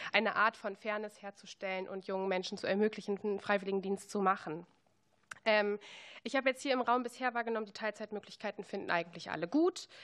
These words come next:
Den Mobilitätszuschuss finden prinzipiell alle gut, auch wenn es nicht, also auch wenn es andere Instrumente gibt, die auch, ähm, gut wären. Ähm,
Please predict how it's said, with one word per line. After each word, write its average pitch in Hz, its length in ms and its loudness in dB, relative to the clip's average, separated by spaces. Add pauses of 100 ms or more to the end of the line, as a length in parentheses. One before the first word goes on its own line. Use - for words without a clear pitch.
(160)
Den 226 60 -4
Mobilitätszuschuss 226 960 -6
finden - 220 -2
prinzipiell 202 540 -2
alle 180 260 0
gut, 294 460 2
auch 202 180 -2 (120)
wenn 190 180 -6
es - 180 -14
nicht, 202 400 -8 (400)
also 190 240 2
auch - 160 -4
wenn 196 260 0 (240)
es 196 140 -8
andere 220 240 4
Instrumente 196 480 0
gibt, 180 180 -10
die - 120 -8
auch, 254 320 2
ähm, 220 420 -2 (320)
gut 311 300 2
wären. 240 400 -4 (480)
Ähm, 214 440 2